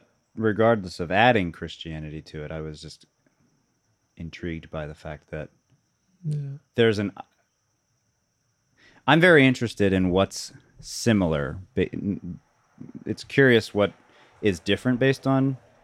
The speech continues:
Speaker 1: the different nations and traditions and histories and cultures, et cetera,
Speaker 2: Mm.
Speaker 1: et cetera. It's important. It matters. The distinctions matter. I'm always fascinated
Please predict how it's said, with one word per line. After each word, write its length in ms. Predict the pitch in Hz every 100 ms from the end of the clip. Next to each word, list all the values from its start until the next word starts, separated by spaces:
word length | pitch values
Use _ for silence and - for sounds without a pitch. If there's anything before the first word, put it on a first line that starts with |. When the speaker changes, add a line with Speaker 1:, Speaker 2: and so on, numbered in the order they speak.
| _ _ _ _ _ _ _ _ _ -
Speaker 1:
the 640 | 127 127 123 123 123 123 -
different 280 | 117 110 113
nations 400 | 113 - 117 104
and 120 | 107
traditions 480 | 110 110 107 110 104
and 120 | 98
histories 400 | 107 - 107 98
and 100 | 101
cultures, 500 | 107 104 - 110 104
et 100 | 98
cetera, 260 | 151 123
Speaker 2:
Mm. 40 | 101
Speaker 1:
et 40 |
cetera. 320 | - 104 113 - _ _ _ _
It's 160 | - -
important. 400 | 98 135 131 80
It 80 | 80
matters. 600 | 107 110 80 - - - -
The 80 | 85
distinctions 600 | 90 - 104 - 87 82
matter. 440 | 90 85 76 - _ _ _ _ _ _ _ -
I'm 160 | 110
always 380 | 123 127 120 107
fascinated 760 | - 104 101 - 95 87 87